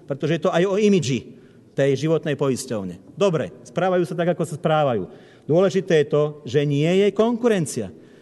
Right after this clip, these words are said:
Ja som presadzoval v rokovaniach u pána štátneho tajomníka, ktorý o tom dobre vie, aby sa rozšírili možnosti takzvaného programového výberu.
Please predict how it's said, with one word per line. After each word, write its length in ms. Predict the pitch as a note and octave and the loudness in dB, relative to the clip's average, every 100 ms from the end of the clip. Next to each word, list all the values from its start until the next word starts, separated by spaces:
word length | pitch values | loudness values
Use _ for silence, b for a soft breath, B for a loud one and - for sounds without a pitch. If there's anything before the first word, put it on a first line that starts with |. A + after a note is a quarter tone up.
| B B | B B
Ja 160 | B2+ F#3 | 2 2
som 240 | A3 F#3 | 2 2
presadzoval 640 | D#3 D#3 F3 D#3+ F3 F3+ D3+ | 2 4 2 4 4 4 2
v 80 | |
rokovaniach 640 | D#3 F3 D#3+ E3 E3 F3 F#3+ | 2 2 2 2 0 0 -2
u 80 | - | -2
pána 240 | D#3+ E3+ | 0 0
štátneho 480 | - D#3+ D#3+ F3 D#3+ | 0 -2 0 0 0
tajomníka, 800 | C#3+ C3+ C#3 C#3 C3+ D#3 G3 D#3 C#3+ | 0 0 0 -4 -2 -2 -2 -6 -8
ktorý 160 | C#3+ | -6
o 80 | C#3 | -4
tom 80 | C3 | -2
dobre 320 | D3+ D#3 C#3+ | 0 0 0
vie, 320 | B2 B2+ D3+ B B B B | -2 -2 -4 B B B B
aby 260 | C3+ E3+ A3 | 0 0 2
sa 320 | G#3 F#3+ F#3 | 2 2 2
rozšírili 560 | C#3+ F#3+ F#3+ F#3+ F#3+ D#3+ | 2 2 2 2 4 2
možnosti 480 | D3+ D3+ F3+ F3+ F#3 | 2 0 -2 -2 -4
takzvaného 500 | D3+ D3 D#3+ F3+ F3+ F3 | -2 -2 0 0 0 0
programového 720 | D#3 D3+ F3 F3+ F3+ F#3+ G3 | -2 0 0 2 2 2 2
výberu. 480 | A3 G#3+ A#3 E3 | 0 2 2 2